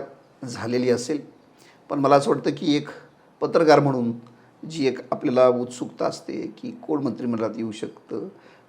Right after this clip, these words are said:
कुणाची नावं पुढं आहेत, कुणाला कमी केलं जाऊ शकतं, म्हणजे माग-, मागच्या मंत्रिमंडळातलं कुणाला वगळलं जाऊ शकतं, अशा ज्या चर्चा आहेत त्याच्यावरती आपण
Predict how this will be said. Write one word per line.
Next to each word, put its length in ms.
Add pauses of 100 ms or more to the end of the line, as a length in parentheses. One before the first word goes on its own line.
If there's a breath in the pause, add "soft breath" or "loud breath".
(100)
कुणाची 320
नावं 280
पुढं 260
आहेत, 300
कुणाला 500
कमी 280
केलं 220
जाऊ 220
शकतं, 300
म्हणजे 280
माग-, 240
मागच्या 280
मंत्रिमंडळातलं 580
कुणाला 260
वगळलं 340
जाऊ 260
शकतं, 340 (720 loud breath)
अशा 640
ज्या 380
चर्चा 320
आहेत 120
त्याच्यावरती 500
आपण 260